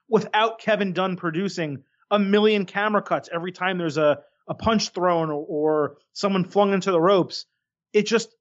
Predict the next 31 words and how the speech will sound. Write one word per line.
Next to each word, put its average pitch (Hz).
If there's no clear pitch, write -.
felt -
natural. 185
It 160
felt 190
more 175
like 180
real 165
wrestling, 156
like 143
the 143
wrestling 170
that 156
we're 165
used 175
to 151
watching. 131
It 202
was 175
well 190
presented, 170
and 170
you 165
didn't 196
hear 247
it, -
so 170
it 160
can't 214
be 214
for -
you. 170